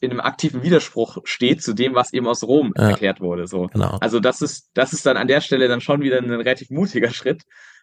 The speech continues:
Speaker 1: Ähm, und also was auch dazu kommt, dass meine ich auch die, ähm, flämische Bischofskonferenz, also in Belgien,
Speaker 2: Mhm.
Speaker 1: ähm, auch schon, äh, in den letzten Jahren auch eben so einen Beschluss schon mal gefasst hat.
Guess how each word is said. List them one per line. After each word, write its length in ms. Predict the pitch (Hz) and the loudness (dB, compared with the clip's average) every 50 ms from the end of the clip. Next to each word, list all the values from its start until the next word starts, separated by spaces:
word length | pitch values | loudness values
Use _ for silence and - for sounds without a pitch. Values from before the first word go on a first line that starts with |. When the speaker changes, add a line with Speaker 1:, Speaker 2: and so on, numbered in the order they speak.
| _ _ - 117 | _ _ -4 0
Speaker 1:
Ähm, 460 | 120 120 120 120 117 113 117 120 127 _ _ _ _ _ _ _ _ _ _ | 2 2 2 2 2 0 -2 -2 -6 _ _ _ _ _ _ _ _ _ _
und 260 | - 143 156 160 - - - - - | 0 2 2 0 -2 -14 -14 -6 0
also 200 | 117 123 120 127 | 0 2 4 4
was 220 | 135 135 - - | 2 2 0 -2
auch 100 | - 131 | -4 -2
dazu 300 | - 113 - - - 175 | -4 -4 -4 0 0 2
kommt, 300 | - - 160 160 170 156 131 | 4 4 4 4 4 4 2
dass 160 | 127 - - | 0 0 0
meine 260 | 139 131 135 135 110 | 0 0 2 2 0
ich 300 | - - - - - - | 0 -2 -4 -6 -4 0
auch 240 | 110 123 139 135 - _ _ - | 2 2 0 0 -4 _ _ -10
die, 380 | 127 139 147 151 160 170 165 - _ _ _ _ _ _ _ _ _ _ - | -6 -6 -4 -4 -4 -6 -8 -10 _ _ _ _ _ _ _ _ _ _ 2
ähm, 280 | 120 120 123 123 127 127 127 - 131 131 139 143 143 - - _ _ _ _ _ _ _ _ _ _ _ | 4 6 6 4 2 0 -4 -10 -8 -6 -4 -4 -6 -8 -12 _ _ _ _ _ _ _ _ _ _ _
flämische 540 | _ - 127 131 131 151 165 160 - - 107 | _ -2 2 2 4 4 4 2 2 0 -6
Bischofskonferenz, 840 | 113 - 113 101 - - 98 - - 101 101 101 165 208 - - - - | -6 -6 -10 -10 -6 -6 -4 -4 -2 -2 -2 0 0 -2 -4 -6 -6 -4
also 180 | 110 101 107 | -2 -2 0
in 60 | 104 107 | 0 2
Belgien, 400 | 120 123 151 160 117 107 104 98 | 4 4 4 4 4 4 4 2
Speaker 2:
Mhm. 160 | 98 123 139 - _ _ _ _ _ _ - | 2 0 -2 -6 _ _ _ _ _ _ -4
Speaker 1:
ähm, 420 | 117 117 120 123 123 123 123 120 - _ _ - | -2 0 0 0 -2 -4 -6 -8 -10 _ _ 0
auch 240 | - 147 165 - - | 2 2 2 0 -4
schon, 420 | - - - 120 117 117 117 113 | -10 -4 -2 -2 -2 -2 -4 -4
äh, 360 | - - 113 113 110 113 104 | -2 0 0 2 2 2 2
in 100 | - 117 | 2 0
den 80 | 117 113 | 0 0
letzten 280 | 117 - - - 117 | -2 -2 -4 -8 -2
Jahren 200 | 117 117 120 117 | -2 0 0 0
auch 240 | - - 123 - - | 2 2 0 0 0
eben 200 | - 123 123 120 | -2 -4 -4 -2
so 80 | 113 117 | 0 0
einen 140 | - 110 113 | 0 0 -2
Beschluss 360 | - - 131 - - - - | -4 -6 -8 -8 -8 -16 -12
schon 140 | - - 113 | -6 -2 0
mal 80 | 101 95 | 0 0
gefasst 380 | 101 - - 104 - - - - | 0 -2 -4 -4 -4 -6 -8 -8
hat. 180 | - - - | -8 -8 -10